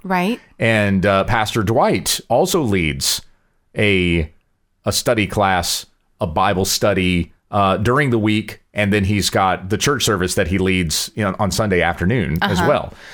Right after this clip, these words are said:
Speaker 2: So all
Speaker 1: And
Speaker 2: of
Speaker 1: you
Speaker 2: our
Speaker 1: have a, a Bible study after work on Tuesdays.
Speaker 2: Which is led by
Speaker 1: You
Speaker 2: me
Speaker 1: said that.
Speaker 2: or Dave.
Speaker 1: And then, um, we also have the women's Bible study.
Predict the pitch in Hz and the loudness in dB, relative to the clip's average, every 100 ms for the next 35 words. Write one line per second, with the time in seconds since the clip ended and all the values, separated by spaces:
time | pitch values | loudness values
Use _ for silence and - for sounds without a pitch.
0 | - - 131 113 123 180 165 113 104 104 | -10 -2 0 2 2 2 2 2 2 2
1 | 190 180 165 185 180 170 170 170 - 165 | 0 0 -2 -4 -4 -2 -2 -4 -4 -4
2 | 165 160 - 156 - 156 156 147 - 135 | -4 -4 -4 -8 -10 -18 -16 -18 -18 -18
3 | 151 - 294 294 - 285 277 277 113 120 | -18 -12 -10 -8 -8 -6 -4 -2 0 0
4 | 113 110 101 104 104 90 92 95 170 180 | 2 -2 0 2 2 2 2 2 0 -2
5 | 196 185 170 151 147 135 120 98 110 160 | -4 0 0 -2 -4 -2 0 2 2 0
6 | 156 151 202 - - 117 117 98 107 82 | -2 -4 -4 -6 -2 2 2 2 2 2
7 | 110 170 - 220 220 208 202 196 190 190 | 0 -2 -4 0 2 2 2 2 0 0
8 | - 196 185 180 180 175 170 170 - 196 | 0 0 2 2 2 0 -2 -4 -8 -2
9 | 202 - 196 190 202 185 185 180 190 185 | -2 0 -2 0 -2 -2 -4 -4 -4 -4
10 | 185 196 220 208 - 180 170 175 - 170 | -2 0 0 -2 -4 -4 -6 -6 -10 -10
11 | 160 160 220 254 | -10 -8 -10 -12